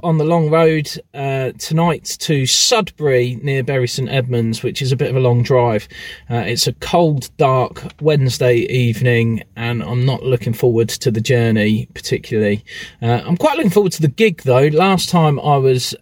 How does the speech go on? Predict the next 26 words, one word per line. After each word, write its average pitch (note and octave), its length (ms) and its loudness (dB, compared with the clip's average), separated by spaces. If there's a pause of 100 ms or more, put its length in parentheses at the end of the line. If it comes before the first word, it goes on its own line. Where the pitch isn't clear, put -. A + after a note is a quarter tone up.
at D#3 260 -2
this C3 240 -6
gig, A#2 480 -2
uh, B2+ 180 -4
it A#2+ 140 -6
was B2+ 180 -4 (140)
absolutely B2 680 -2
lovely. A#2 520 0
It's - 220 -2
a C#3+ 40 -4
small D#3+ 320 2
village A#2+ 420 -2
pub, G#2+ 320 -4 (100)
but - 80 -2
it - 80 -2
was B2 120 -8
full G3 300 0
of C3 80 -4
people B2+ 640 0
who A#2+ 340 0
are A2+ 180 -6
very C3 340 0
much A#2+ 260 -2
up - 160 -10
for - 80 -18
comedy, A2+ 440 0